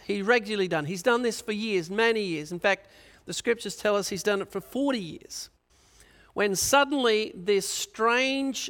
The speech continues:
sight of a burning bush that is on fire but not being consumed catches his attention. And I want us to take there right at the very first, at the outset of this, this is our first point, that God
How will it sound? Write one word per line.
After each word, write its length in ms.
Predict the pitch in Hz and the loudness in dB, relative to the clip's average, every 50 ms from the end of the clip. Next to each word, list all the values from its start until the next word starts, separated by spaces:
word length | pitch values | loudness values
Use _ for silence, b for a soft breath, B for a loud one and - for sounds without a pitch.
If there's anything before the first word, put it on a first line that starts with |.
| - | -8
sight 580 | - - - - - 240 233 202 175 160 165 - - - b b b b b b b b b b b b b b - | -8 -6 -4 0 2 4 4 6 4 2 0 -2 -8 -14 b b b b b b b b b b b b b b 4
of 240 | 190 190 190 185 - | 4 6 4 4 2
a 120 | - 175 165 | 2 0 0
burning 500 | 170 165 202 220 233 262 262 262 262 226 | 2 2 4 4 4 4 2 0 -2 0
bush 380 | 185 220 220 185 180 170 - | 2 2 2 2 2 0 -4
that 180 | - - 196 190 | -2 0 2 4
is 160 | 196 190 170 | 2 2 2
on 300 | 196 - 202 233 254 262 | 0 0 0 0 0 0
fire 420 | 247 - 254 247 226 190 160 160 180 | 0 2 2 4 4 4 4 4 2
but 180 | 180 196 - | 0 -2 -4
not 280 | - 202 208 - - 180 | -2 -2 -2 -2 -2 -2
being 260 | 208 214 196 190 185 | 0 0 0 0 -2
consumed 580 | - 196 190 175 - - 240 226 202 185 170 - | -4 -6 -6 -6 -6 -4 -2 0 0 0 -2 -4
catches 440 | - - 196 - - - 185 160 | -4 -4 -4 -4 -6 -8 -8 -6
his 180 | 156 170 165 156 | -4 -4 -6 -6
attention. 560 | 156 143 - - 160 156 143 - - - - - _ _ _ _ _ _ _ b b b b b b b b b b b b b b b b b b b _ _ _ _ _ _ _ - | -8 -8 -6 -6 -6 -6 -6 -8 -10 -12 -14 -16 _ _ _ _ _ _ _ b b b b b b b b b b b b b b b b b b b _ _ _ _ _ _ _ 2
And 120 | - - - | 2 4 6
I 260 | 247 285 277 269 - - - - | 6 4 4 4 0 -2 -8 -14
want 300 | - 196 226 240 262 262 | -14 -8 -4 -2 0 0
us 200 | 247 - - - - | 0 -2 -4 -8 -12
to 140 | - - 202 | -14 -14 -14
take 360 | - - - 240 233 226 220 | -10 -2 0 2 2 0 0
there 280 | 214 214 208 202 202 202 | 0 0 2 2 2 0
right 320 | 202 196 220 240 254 262 | 0 2 2 2 2 0
at 80 | 254 - | -2 -4
the 60 | - | -4
very 260 | 196 208 226 220 220 | -2 0 2 2 0
first, 480 | 208 - - 214 208 196 - - - - - | 0 -2 -2 -2 -2 -2 -4 -8 -10 -6 -4
at 140 | 196 190 - | -4 -2 0
the 140 | 208 208 | 2 2
outset 260 | 202 196 190 - 196 175 | 2 2 0 -2 -4 -4
of 80 | 170 | -2
this, 160 | 170 165 - | -4 -6 -6
this 140 | - 170 - | -6 -8 -6
is 100 | - 180 | -2 -2
our 80 | 180 165 | -2 -2
first 460 | - - - 226 240 233 - - - | -2 0 2 2 2 2 0 -4 -8
point, 320 | - - 220 208 180 - | -4 -2 0 0 0 -2
that 200 | 175 170 165 160 | -4 -6 -6 -4
God 400 | 160 214 226 240 254 277 277 262 | 0 0 2 4 4 2 2 0